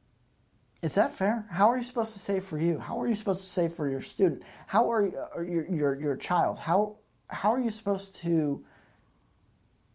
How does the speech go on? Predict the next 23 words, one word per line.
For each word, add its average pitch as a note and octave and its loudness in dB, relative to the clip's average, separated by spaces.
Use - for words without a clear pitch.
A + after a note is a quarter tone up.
enjoy E3 4
life, - -12
enjoy F3 4
what E3 -2
you've C#3+ -4
earned, B2+ -8
if D#3+ -2
so F#3 2
much E3+ 2
of D3 -4
it B2+ -6
is D3+ -6
going C#3+ -4
to - -8
the C3+ -6
government, C#3+ -4
to - -20
financial C3+ -6
institutions, C#3+ -6
to - -8
educational D3 -2
institutions, D3 -6
who G#3 4